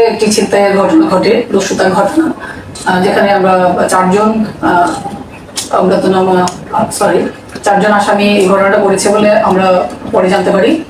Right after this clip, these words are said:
সেখানকার ভিকটিম, আহ, মোহাম্মদ শহীদুল্লাহ, তিনি চাঁপাইনবাবগঞ্জ থেকে ঢাকায় এসেছিলেন এবং আঠারো তারিখ ভোর রাতে ওনারা যখন বাস থেকে নামেন, তিনি এবং তার স্ত্রী, তখন তিনি ছিনতাইয়ের শিকার হন।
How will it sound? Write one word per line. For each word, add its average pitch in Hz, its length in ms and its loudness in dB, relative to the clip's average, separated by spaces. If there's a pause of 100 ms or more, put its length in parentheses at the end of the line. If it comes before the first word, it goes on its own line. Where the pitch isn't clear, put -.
(800)
সেখানকার 220 520 0
ভিকটিম, 233 600 2 (480)
আহ, 185 220 2
মোহাম্মদ 202 240 2
শহীদুল্লাহ, 190 500 2 (120)
তিনি 220 200 2
চাঁপাইনবাবগঞ্জ 214 760 2 (100)
থেকে 226 400 2 (360)
ঢাকায় 202 480 2 (180)
এসেছিলেন 185 520 2 (440)
এবং 202 500 2
আঠারো 214 300 2
তারিখ 220 280 2 (360)
ভোর 233 340 2
রাতে 240 540 2 (320)
ওনারা 208 240 2
যখন 214 280 2
বাস 190 200 2
থেকে 202 140 2
নামেন, 190 360 2
তিনি 196 180 2
এবং 185 240 2
তার 180 200 0
স্ত্রী, - 500 0 (460)
তখন 208 360 2
তিনি 202 160 2
ছিনতাইয়ের 214 400 2
শিকার - 260 0
হন। 160 180 0